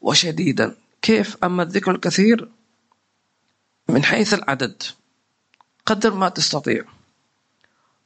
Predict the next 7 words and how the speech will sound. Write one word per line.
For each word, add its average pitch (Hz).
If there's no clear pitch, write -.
والذكر 160
الكبير 226
أن 180
تذكر 202
الله 185
عز 165
وجل 160